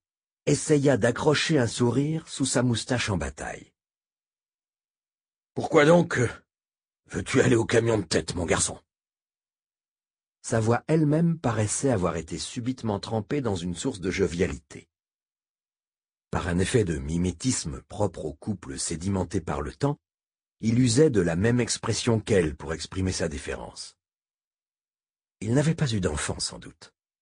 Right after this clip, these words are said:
raison pour laquelle il donnait du « mon garçon » à tout homme jeune qui éveillait leur sympathie ou leur intérêt. « Mais t'as vu qu'il n'y a pas de quoi se mettre martel en tête »,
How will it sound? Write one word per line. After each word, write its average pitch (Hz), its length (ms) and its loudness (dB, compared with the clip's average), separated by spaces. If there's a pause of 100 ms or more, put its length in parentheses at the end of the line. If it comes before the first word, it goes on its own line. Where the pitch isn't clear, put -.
raison 95 380 0
pour 90 160 -6
laquelle 87 360 0
il 87 160 2
donnait 90 320 0
du « 73 240 -8 (240)
mon 101 240 2
garçon » 104 680 -2 (460)
à - 100 -8
tout - 300 -2
homme 92 160 4
jeune 92 380 0
qui 85 180 -8
éveillait 80 300 -4
leur 73 120 -6
sympathie 95 600 -6 (380)
ou 78 80 -8
leur 71 160 -4
intérêt. « 73 460 -6 (2500)
Mais 78 140 -8
t'as 117 140 2
vu 104 160 0
qu'il - 120 -8
n'y 67 40 -4
a - 40 -6
pas - 120 -8
de - 60 -14
quoi 95 160 4
se - 160 -6
mettre 76 340 -8
martel 85 380 0
en 67 80 -6
tête », - 480 -6